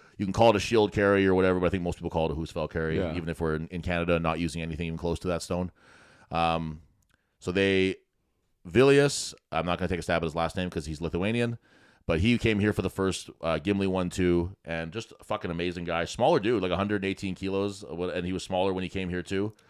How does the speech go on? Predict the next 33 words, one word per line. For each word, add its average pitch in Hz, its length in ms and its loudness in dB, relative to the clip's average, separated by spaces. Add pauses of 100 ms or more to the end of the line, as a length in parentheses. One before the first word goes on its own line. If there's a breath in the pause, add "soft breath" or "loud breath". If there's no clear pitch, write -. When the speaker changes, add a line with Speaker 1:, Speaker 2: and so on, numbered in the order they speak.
Speaker 2:
Yeah. 101 140 -6 (560 loud breath)
Speaker 1:
Um, 87 360 2
super 143 300 4
light 117 240 6
guy 107 260 6
for 107 180 0
that, 95 200 2
for 101 260 -4
the 98 60 0
strongman 110 440 2
scene, 110 340 0 (240)
and, 95 380 0
uh, 85 480 2 (360)
just - 240 -4
a-, - 140 -6
awesome. 82 340 -2
He's 76 120 -12
super 110 240 -4
explosive, 101 640 -2
former 104 200 -6
Olympic 98 240 -6
lifter, 90 480 -4 (240)
so 90 140 -6
just 87 160 -6
everything 98 200 -2
he 98 60 -2
does 90 200 -2
is 76 100 -14
fast 92 460 2
and 90 60 -4
explosive 87 460 -2
and 82 120 -6
good. 85 300 0